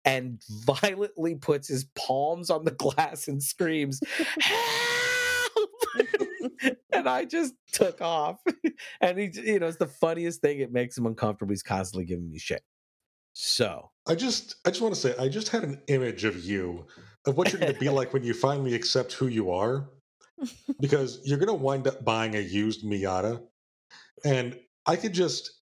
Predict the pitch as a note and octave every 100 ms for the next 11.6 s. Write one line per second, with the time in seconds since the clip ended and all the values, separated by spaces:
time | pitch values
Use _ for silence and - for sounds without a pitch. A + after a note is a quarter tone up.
0 | _ _ _ _ - C3+ - G#3 G3+ D3
1 | C#3 A#2 A#2+ A#2 - E3+ F#3 F3 F3+ D#3
2 | A#2+ B2 G#2 A2 A2+ A2 G#2+ G#2+ G#2+ G2+
3 | F#2 F2 F2 E2+ - - - - - B2+
4 | B2 A#2 C3 D3+ E3+ F3 - - D3 A#2+
5 | G2+ - B2+ C3 - C3 A#2+ B2+ - A2
6 | B2+ B2+ C3 A2 A#2 A2+ A2+ G#2+ F2 -
7 | _ _ _ _ - - - C#3+ G#2 F2+
8 | G2+ - - - - A2+ B2+ B2 - F3+
9 | F#3 - - D#3+ D3 C3 A#2 - G#2+ G2
10 | G2+ - - - - - - G#2+ B2+ A#2
11 | A2+ G#2+ B2 B2 A#2+ A#2+